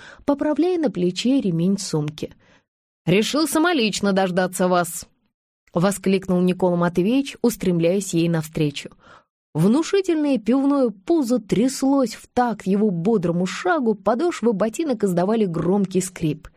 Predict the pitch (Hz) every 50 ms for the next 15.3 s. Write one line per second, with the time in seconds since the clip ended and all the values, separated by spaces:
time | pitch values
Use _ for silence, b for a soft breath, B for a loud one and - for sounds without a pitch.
0 | b b b b b _ _ _ _ _ _ _ - - - 226 277 311 - -
1 | 285 311 320 330 - - 175 170 190 254 277 269 - - 202 196 190 185 190 190
2 | 185 170 165 160 165 165 196 185 170 170 165 160 156 160 156 - - 277 330 359
3 | 302 - _ - 277 262 285 277 254 254 302 277 294 370 359 330 - _ _ _
4 | - 285 311 285 - - - - 208 196 175 170 165 175 240 330 370 381 349 339
5 | 320 311 b b b b b b _ _ _ _ _ _ - 254 254 - 196 226
6 | 262 220 - 302 339 359 339 330 294 220 185 185 202 247 285 302 302 302 294 277
7 | 247 196 175 214 214 - - 214 202 196 190 185 214 214 - - - - - -
8 | - _ _ _ _ _ - 170 165 160 180 247 285 285 302 330 330 - - 370
9 | 381 370 349 320 285 254 220 254 247 240 262 262 294 311 302 285 277 - - -
10 | - 240 240 - 285 294 285 - - 226 220 214 165 180 208 214 208 202 202 196
11 | - - 170 175 170 156 147 165 208 208 b b b b b b b _ _ -
12 | 214 214 202 196 190 180 175 170 160 160 160 156 175 185 240 339 392 370 349 311
13 | - - 233 247 247 220 202 202 208 208 208 - _ - 233 254 269 262 247 277
14 | 302 302 294 277 262 190 208 220 220 - 190 185 185 180 175 170 170 170 170 -
15 | - - 208 233 262 262